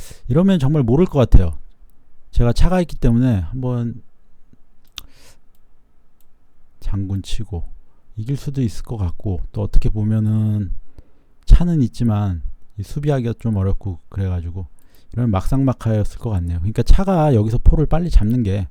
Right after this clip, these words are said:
가장 좋았던 수 같습니다. 안 잡고 있었죠. 그래서 제가 포 달라고 가고, 이때라도 잡으면 좋았을 텐데, 그죠?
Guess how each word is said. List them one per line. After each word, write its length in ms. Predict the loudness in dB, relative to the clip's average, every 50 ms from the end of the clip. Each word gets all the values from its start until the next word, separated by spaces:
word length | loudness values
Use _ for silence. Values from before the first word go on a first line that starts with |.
| -12 -16 -12
가장 240 | -6 -4 -4 -4 -4
좋았던 460 | -2 -2 -4 -4 -4 -6 -6 -6 -6
수 300 | -6 -8 -10 -10 -8 -6
같습니다. 540 | -6 -6 -6 -6 -6 -8 -8 -8 -10 -12 -12 -14 -18 -20 -14 -10 -6
안 160 | -4 -2 -2
잡고 260 | -2 -2 -2 -2 -4
있었죠. 460 | -4 -4 -8 -10 -8 -6 -6 -6 -6 -8 -12 -20 -20 -20 -20 -20 -20 -20 -20 -20 -20 -20 -20 -20 -20 -20 _ -20 -20 -14
그래서 180 | -10 -8 -6 -4
제가 260 | -2 -2 -2 -2 0 4
포 140 | 4 4 4
달라고 320 | 4 0 0 0 0 -2 -2
가고, 380 | -4 -4 -4 -4 -6 -6 -6 -6 -8 -10 -12 -20 -20 -20 -20 -20 -20 -20 -20 -20 -20 -20 -20 _ _ _ -20 -20 -18 -14 -12 -12 -12 -12 -14 -16 -18 -20 -20 _ _ -20 -20 -20 -20 -20 -20 -20 -20 -20 -20 -20 -20 -20 -20 -20 -20 -20 -20 -20 -20 -20 -18 -10 -6
이때라도 440 | 0 4 6 6 6 6 4 2 4
잡으면 420 | 4 4 4 4 2 2 2 2
좋았을 340 | 4 4 2 2 0 0 4
텐데, 400 | 4 6 6 4 0 -2 -2 0 -2 -2 -2 -4 -10 -16 -16 -12
그죠? 240 | -12 -10 -10 -10